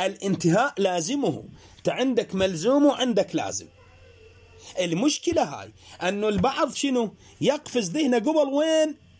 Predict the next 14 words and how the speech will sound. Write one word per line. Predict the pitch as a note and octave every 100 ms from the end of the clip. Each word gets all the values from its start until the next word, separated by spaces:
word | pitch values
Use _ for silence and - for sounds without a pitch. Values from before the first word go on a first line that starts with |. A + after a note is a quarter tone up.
| - - - - -
إلى | A#3 A#3
اللازم، | E3+ C#3 A2+ G#2+ - - - -
يعبر | G3+ - A#3 A3
الملزوم. | F#3 D#3 A#2 A2 G#2
لا، | E3 A#3+ B3+ B2+ - - - - - - - - - - -
كلمة | F3+ E3 D#3+ D#3+ D#3+ - D#3+
إلى | D3+ E3 A#3 A#3+
تدل | F3 D3+ G#3+ A3+ A3+
على | A3 D#3+ D#3+
النسبة | D#3 D3+ C#4 - - B3+
الانتهائية، | A3+ F#3+ E3+ - C#3+ C#3+ D3 C3+ C3
لا | G#3+ F#4+ E3+
على | A3+ B3+
الانتهاء | G#3+ - F#3 E3 D#3+ B2 A2+